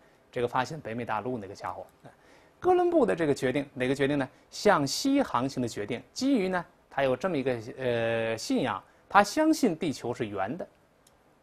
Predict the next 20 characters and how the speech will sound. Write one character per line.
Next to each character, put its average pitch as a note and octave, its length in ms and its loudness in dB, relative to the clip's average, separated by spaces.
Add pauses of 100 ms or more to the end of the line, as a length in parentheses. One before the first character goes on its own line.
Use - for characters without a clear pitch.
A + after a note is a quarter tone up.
(320)
啊， B2 80 -8
就 E3+ 80 2
是 F#3 40 2
你 F3+ 80 0
们 F#3 140 4
往 D#3 180 4
东 C4+ 300 4
能 C3 140 0
到 C#3 160 6
亚 B2 160 4
洲 B2 120 -2
去， - 180 -10
我 B2 180 0
往 D#3+ 160 4
西 C#4 220 0
绕 B3+ 260 6
地 D3 120 -6
球 D#3+ 200 0
一 - 20 0
圈 F#3 180 0